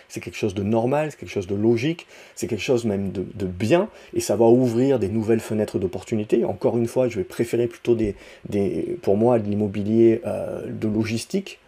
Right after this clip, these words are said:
voire du résidentiel, mais je vais plutôt me tourner là-dessus. Mais ensuite, si on veut faire des paris, évidemment, l'immo-,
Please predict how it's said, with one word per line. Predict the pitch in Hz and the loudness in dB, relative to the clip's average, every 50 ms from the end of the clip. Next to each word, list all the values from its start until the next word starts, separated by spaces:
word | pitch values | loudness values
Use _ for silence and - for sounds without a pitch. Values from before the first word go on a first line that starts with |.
| _ - - | _ -18 -12
voire | 95 95 113 131 120 113 | 0 6 8 8 8 8
du | 104 110 | 6 2
résidentiel, | 107 107 110 95 107 110 101 101 110 - - - 202 214 | 0 0 0 0 -2 -2 -2 -2 -2 0 0 0 0 0
mais | 139 98 95 | -2 -4 -4
je | 92 | -4
vais | 101 104 101 - - _ - | -4 -6 -6 -6 -12 _ -10
plutôt | 123 113 - | -8 -4 -2
me | 131 117 | -2 -2
tourner | - 110 113 110 | -2 -2 -2 0
là-dessus. | 104 98 - - 190 220 - - - - - 117 | -2 -2 -4 -4 -6 -6 -8 -10 -16 -6 2 2
Mais | 123 | 4
ensuite, | 139 139 - 214 185 | 4 4 0 -4 -4
si | - - 143 | -2 0 0
on | 127 123 | 4 4
veut | 120 | 4
faire | 117 - - 117 | 4 4 2 2
des | 110 196 | 2 2
paris, | - - 95 98 156 196 | 2 2 0 2 2 2
évidemment, | 196 113 113 113 107 104 104 143 175 165 | 2 0 -2 -4 -4 -4 -2 -2 -2 0
l'immo-, | 127 120 117 117 110 110 113 | 0 0 0 0 0 -2 -4